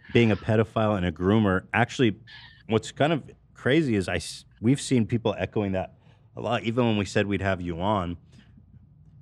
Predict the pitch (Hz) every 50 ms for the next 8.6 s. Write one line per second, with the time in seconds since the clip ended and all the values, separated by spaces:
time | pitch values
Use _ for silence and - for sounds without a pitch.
0 | - - - - - 113 117 110 107 95 87 82 87 98 113 143 143 - - 95
1 | 78 80 85 - - 98 90 82 - - 90 85 82 82 80 80 76 76 - -
2 | - _ - - - - - - - - - 98 95 87 90 92 85 85 85 85
3 | 82 82 85 - - 101 87 82 90 80 73 - - - - 90 92 85 90 95
4 | 101 95 82 80 85 85 - - - - _ _ - - - _ _ _ - _
5 | - - - - - - 110 101 98 101 - - - 95 113 123 123 113 107 113
6 | 101 - - 113 107 101 98 85 87 95 98 95 92 92 - - 92 90 87 87
7 | 85 82 80 92 87 87 92 98 90 87 87 85 78 85 80 80 - - 76 -
8 | - 104 98 92 90 85 82 80 78 85 82